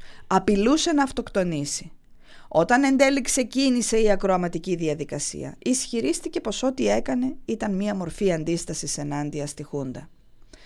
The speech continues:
Το δικαστήριο όμως δεν πίστηκε. Ε, ίσως επειδή εμφανίστηκε ενώπιον του Προεδρείου σαν στάρ του σινεμά,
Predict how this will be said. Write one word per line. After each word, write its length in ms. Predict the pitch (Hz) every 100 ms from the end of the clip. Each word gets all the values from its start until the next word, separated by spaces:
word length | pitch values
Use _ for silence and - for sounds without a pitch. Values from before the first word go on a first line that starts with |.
| - - - - -
Το 120 | -
δικαστήριο 640 | 196 208 202 254 269 233
όμως 580 | 247 262 156 - - - - - - -
δεν 360 | - 165 214 214
πίστηκε. 640 | 139 135 - - 180 254 - - - - - - - - - -
Ε, 160 | - 220 220 -
ίσως 460 | 262 311 - 339 -
επειδή 340 | 247 254 226 269 269 262 254 233 - -
εμφανίστηκε 1040 | 220 208 - 208 233 277 285 190 180 180 226 285 285 - - -
ενώπιον 520 | 175 202 214 226 190
του 100 | 185
Προεδρείου 720 | 180 165 160 165 196 220 240
σαν 260 | - 254 254
στάρ 380 | - 254 247 254
του 100 | 247
σινεμά, 560 | - 226 233 254 165